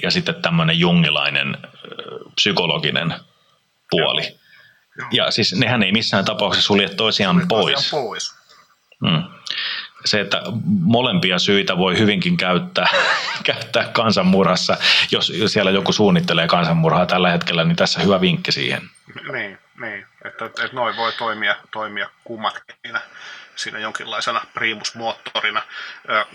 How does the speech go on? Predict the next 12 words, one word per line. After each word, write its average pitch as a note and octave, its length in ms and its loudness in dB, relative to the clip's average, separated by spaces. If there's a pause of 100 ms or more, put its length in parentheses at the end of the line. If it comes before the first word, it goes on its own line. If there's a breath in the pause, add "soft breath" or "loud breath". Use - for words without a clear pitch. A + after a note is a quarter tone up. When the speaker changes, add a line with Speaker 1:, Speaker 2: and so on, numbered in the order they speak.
(180)
Speaker 2:
ja, A#2+ 120 2
Speaker 1:
Kyllä. G2 300 2
Speaker 2:
ja - 80 -2
tota, - 260 -2
sehän, C#3+ 280 0
tämähän D3+ 320 2
onkin C#3 320 0
niin A2+ 120 -4
kuin A2+ 260 -8
mun B2 180 -6
mielestä A#2 260 -4
ton A2+ 360 -6